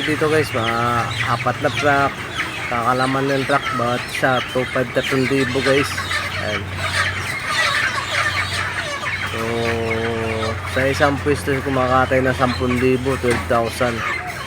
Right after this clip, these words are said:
ah, fourteen thousand. Ilang pwesto yan dito guys, ah. Tulad yan, eh, nakabuntot pa isa.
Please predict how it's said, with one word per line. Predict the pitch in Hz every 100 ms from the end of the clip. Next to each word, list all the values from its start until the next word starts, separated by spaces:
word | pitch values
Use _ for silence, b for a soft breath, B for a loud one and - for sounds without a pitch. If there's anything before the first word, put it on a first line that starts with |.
| - - 605 605 605 - - - -
ah, | 98
fourteen | 85 113 107 120
thousand. | 117 120 120 - 123 113 101 123
Ilang | 135 135 131
pwesto | 135 - 139
yan | 131 131
dito | 127 135
guys, | 131 123
ah. | - 113 101 98 - - - - - - 554 - - - - - 554 - - - - - - - - - - -
Tulad | - 127 143
yan, | 156
eh, | 147
nakabuntot | 139 135 139 151 143 -
pa | 143
isa. | 143 143